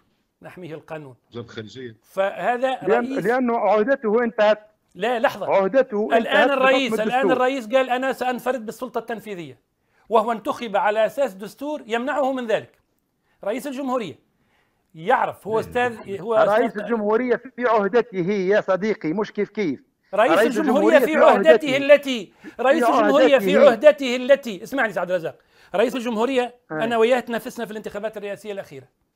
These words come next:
Speaker 1: أنا شاركت في الانتخابات الرئاسية. لما ترشحنا أنا وهو وس-، والأربعة وعشرين مرشح الآخرين، نعرفوا الدستور شنو الصلاح-، الصلاحيات اللي يعطيها لنا.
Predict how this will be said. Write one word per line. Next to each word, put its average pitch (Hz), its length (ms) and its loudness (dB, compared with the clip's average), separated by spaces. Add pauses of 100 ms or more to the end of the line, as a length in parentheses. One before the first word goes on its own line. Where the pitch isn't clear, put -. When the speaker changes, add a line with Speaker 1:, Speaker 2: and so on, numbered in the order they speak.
(240)
Speaker 1:
أنا 233 160 -2
شاركت 214 320 -8
في - 60 -20
الانتخابات 185 340 -12
الرئاسية. 151 320 -16 (520)
لما 226 200 -4
ترشحنا 262 540 -6 (480)
أنا 247 240 -2
وهو 214 500 0
وس-، 165 120 -18
والأربعة 180 640 -6
وعشرين 214 240 -8
مرشح 214 360 -6
الآخرين، 208 560 -6 (560)
نعرفوا 294 540 -2 (540)
الدستور 226 480 -8
شنو 277 180 -10
الصلاح-، 262 400 -6 (160)
الصلاحيات 240 600 -10
اللي 262 100 -10
يعطيها 220 320 -6
لنا. 131 180 -14